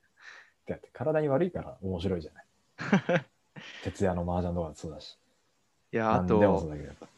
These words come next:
Speaker 2: そう。やっぱり休みの日とかその家に行ってぐうたら過ごしてたらさ、
Speaker 1: うん。
Speaker 2: うわ、もうこんな時間か、みたいなさ。
Speaker 1: そうね。
Speaker 2: 時間あっという間に経つじゃん。
Speaker 1: 早い。ほんと早い。
Speaker 2: もう、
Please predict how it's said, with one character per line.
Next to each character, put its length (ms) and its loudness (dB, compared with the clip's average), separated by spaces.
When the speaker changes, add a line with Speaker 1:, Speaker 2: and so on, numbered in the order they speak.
Speaker 2:
そ 540 -4
う。 40 -20
や 80 -2
っ 40 -6
ぱ 160 8
り 80 8
休 280 2
み 80 2
の 80 2
日 100 -4
と 120 -2
か 80 0
そ 140 -8
の 80 -4
家 200 2
に 140 -4
行 40 -14
っ 20 -20
て 160 -10
ぐ 180 0
う 60 0
た 120 0
ら 80 0
過 240 -8
ご 100 0
し 80 -8
て 80 -4
た 100 -8
ら 80 -10
さ、 360 -8
Speaker 1:
う 60 0
ん。 20 2
Speaker 2:
う 260 -2
わ、 100 -2
も 220 0
う 40 0
こ 160 -4
ん 60 -2
な 100 0
時 100 -12
間 180 -2
か、 180 -2
み 80 -12
た 100 -20
い 20 -20
な 80 -20
さ。 80 -20
Speaker 1:
そ 180 -8
う 60 -10
ね。 220 -8
Speaker 2:
時 140 -14
間 160 0
あ 40 0
っ 40 -10
と 180 -4
い 20 2
う 20 2
間 80 2
に 60 -2
経 100 0
つ 80 -10
じ 80 -14
ゃ 40 -12
ん。 20 -18
Speaker 1:
早 260 -4
い。 100 -14
ほ 60 -6
ん 80 -6
と 80 -6
早 180 -2
い。 80 -12
Speaker 2:
も 360 2
う、 120 -10